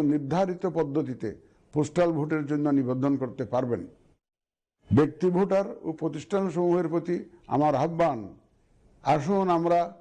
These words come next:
আমাদের ভোটাধিকার নিশ্চিত করি এবং ভোটে অংশ নেই। প্রিয় দেশবাসী, বর্তমান সময়ে সামাজিক যোগাযোগ মাধ্যমে বিভিন্ন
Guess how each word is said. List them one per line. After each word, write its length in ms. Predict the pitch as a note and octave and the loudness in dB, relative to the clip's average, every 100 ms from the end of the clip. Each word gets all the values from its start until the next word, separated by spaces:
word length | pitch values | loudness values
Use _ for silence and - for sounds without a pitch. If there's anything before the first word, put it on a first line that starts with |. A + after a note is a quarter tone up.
| - _ _ _ - | -20 _ _ _ -4
আমাদের 400 | B2+ E3+ F3 F3+ | 2 2 2 0
ভোটাধিকার 600 | C#3+ C#3 E3+ D#3 C#3+ D3+ C#3 | 0 0 0 0 0 0 0
নিশ্চিত 300 | C#3 - D#3 E3+ | -2 -4 -4 0
করি 240 | F3 F#3+ A3 - _ - | 0 -2 -6 -12 _ 0
এবং 180 | C3 D3 C#3 | 2 4 2
ভোটে 260 | C3 C#3 F#3+ - - - | 2 0 -2 -4 -12 -4
অংশ 220 | B2+ A#2+ A#2 | -2 0 -2
নেই। 140 | G2 - - _ _ _ - - - - | -2 -6 -14 _ _ _ -20 -18 -18 4
প্রিয় 240 | C#3 D#3+ | 6 6
দেশবাসী, 640 | E3 F#3 E3 F#3 F#3 D#3 G3+ A3+ - _ _ _ | 4 2 2 2 0 -2 -8 -8 -18 _ _ _
বর্তমান 420 | A2+ D3 D3 E3+ F3 | 2 4 4 2 2
সময়ে 380 | D3 G3+ F#3 A#2 G2 - - _ - | 2 2 2 2 -4 -12 -20 _ -6
সামাজিক 460 | - D#3 E3+ E3 D#3+ C#3 | 2 4 4 2 0 2
যোগাযোগ 320 | D#3 D#3+ E3 D#3+ | 2 2 0 0
মাধ্যমে 420 | E3 D3+ F#3 E3+ G#2+ - - _ _ | 0 0 -2 0 -2 -8 -20 _ _
বিভিন্ন 380 | G#2 C#3 E3+ G3 | 2 4 4 2